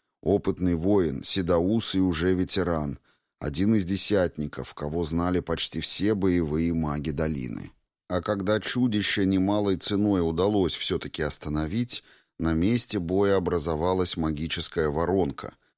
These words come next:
малозаметная, но вполне годившаяся на роль, если не полноценной ловушки, то селка.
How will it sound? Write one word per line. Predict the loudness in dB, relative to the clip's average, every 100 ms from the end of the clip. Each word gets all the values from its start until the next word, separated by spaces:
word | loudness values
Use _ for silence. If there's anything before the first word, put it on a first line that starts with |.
| _ 0
малозаметная, | 2 4 2 2 2 2 2 0 0 0 2 2
но | 2 2
вполне | 0 2 2 4 2 2
годившаяся | 2 2 0 0 0 2 2 2 2
на | 2
роль, | 2 2 2
если | 2 2 2 0
не | -2 -2
полноценной | -2 -2 -2 0 0 0 0
ловушки, | -2 -2 -2 -2 -4 -6
то | -6 -4 -2
селка. | -2 -4 -4 -6 -6